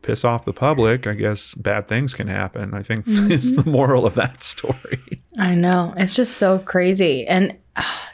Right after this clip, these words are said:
Speaker 2: just everything about this <laughs> was just so insane to me when I was looking into it. And I found it so fascinating how the Santa costume ended up tying into how he was actually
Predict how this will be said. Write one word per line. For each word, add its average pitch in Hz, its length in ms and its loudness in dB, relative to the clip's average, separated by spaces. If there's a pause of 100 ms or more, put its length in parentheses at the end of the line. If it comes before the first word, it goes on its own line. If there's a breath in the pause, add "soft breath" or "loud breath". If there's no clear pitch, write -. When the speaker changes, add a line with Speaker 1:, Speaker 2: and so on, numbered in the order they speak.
Speaker 2:
just - 360 0 (280)
everything 320 400 4
about 175 320 4
this 190 220 0
<laughs> 240 40 0
was - 200 0
just - 280 2 (140)
so 247 220 4
insane 214 420 4
to 202 100 0
me 190 80 4
when 180 140 4
I 175 80 4
was 175 180 2
looking 175 260 0
into 180 320 2
it. 160 180 2
And 180 160 0 (400 loud breath)
I - 80 2
found 240 200 2
it 180 60 0
so 254 240 4
fascinating 220 540 2
how 196 240 2
the 196 80 2
Santa 175 340 2
costume 247 500 2
ended 277 220 2
up - 160 -2
tying 247 320 2
into 214 180 2
how 190 240 0
he 214 120 4
was 208 140 2
actually 180 920 2